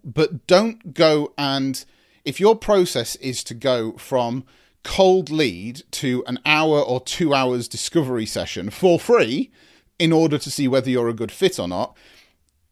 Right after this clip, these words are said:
I would probably encourage you that you might be missing a step there, which is, by all means, schedule a call, but that call will be twenty minutes.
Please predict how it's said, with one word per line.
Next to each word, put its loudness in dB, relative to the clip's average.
I 6
would -2
probably 2
encourage 0
you -2
that -6
you -4
might 0
be -2
missing -2
a -10
step -10
there, -10
which -4
is, 0
by 4
all 4
means, 0
schedule -2
a -8
call, -2
but -6
that 6
call 4
will 2
be -4
twenty -2
minutes. -10